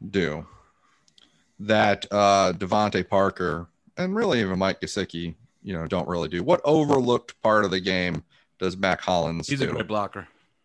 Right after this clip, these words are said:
Speaker 1: Exactly. And, and so they got, they had,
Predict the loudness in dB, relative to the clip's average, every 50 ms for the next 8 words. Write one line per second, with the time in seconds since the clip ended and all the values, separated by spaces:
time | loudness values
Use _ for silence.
0 | _ _ _ _ _ _ _ _ _ _ _ _ _ _ _ -6 -4 -2 -2 0
1 | 0 0 -2 -4 -8 -8 -10 _ -20 -20 _ _ _ 0 2 4 4 2 2 0
2 | -2 -4 -4 -2 -2 0 4 4 4 6 4 4 4 6 6 4 4 2 2 2
3 | 4 4 4 4 4 2 0 -4